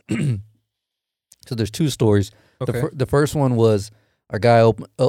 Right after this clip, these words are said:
Speaker 1: or a woman opened up her account to see three billion dollars. And, uh, I think I may have told this before. Oh, no, it was a
Speaker 2: Maybe.
Speaker 1: guy. I'm sorry. He, uh, he was, like, spending, like,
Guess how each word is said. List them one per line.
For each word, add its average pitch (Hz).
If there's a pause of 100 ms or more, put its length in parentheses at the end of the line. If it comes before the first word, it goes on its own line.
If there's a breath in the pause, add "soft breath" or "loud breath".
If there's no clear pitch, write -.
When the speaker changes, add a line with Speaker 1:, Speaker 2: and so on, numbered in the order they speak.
Speaker 1:
or 113
a 110
woman 127
opened 135
up 127
her 113
account 117
to -
see 123 (120)
three 120
billion 117
dollars. 117 (1400)
And, 113
uh, 104
I 131
think 196
I 175
may 156
have 110
told 123
this 95
before. 92 (240)
Oh, 151
no, 151
it 147
was 135
a -
Speaker 2:
Maybe. 85
Speaker 1:
guy. 131
I'm 110
sorry. 104 (420 soft breath)
He, 117
uh, 104 (400)
he 135
was, 131
like, 113
spending, 120
like, 104